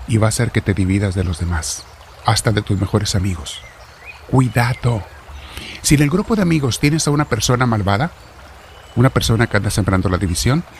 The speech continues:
o sáquenla del grupo o salte tú. Pero no permitas que te destruyan o vayan a hacer daño a los demás.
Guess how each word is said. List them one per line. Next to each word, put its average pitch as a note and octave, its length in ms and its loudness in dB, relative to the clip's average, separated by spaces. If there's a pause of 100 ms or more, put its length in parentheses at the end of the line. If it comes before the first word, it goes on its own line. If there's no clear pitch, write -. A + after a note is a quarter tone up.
(460)
o A2+ 120 4
sáquenla F3 520 2
del A#2 180 0
grupo D3 420 0
o A2 80 0
salte G#2+ 320 0
tú. A2+ 180 -2 (960)
Pero F#2 220 0
no A2 120 2
permitas A2+ 540 0
que G2 120 -2
te - 100 -4
destruyan A#2+ 640 0 (760)
o F2+ 120 0
vayan G2 260 2
a F#2+ 60 -2
hacer G2 180 -2
daño F2 240 0
a F2 40 0
los F2+ 160 -4
demás. - 440 -8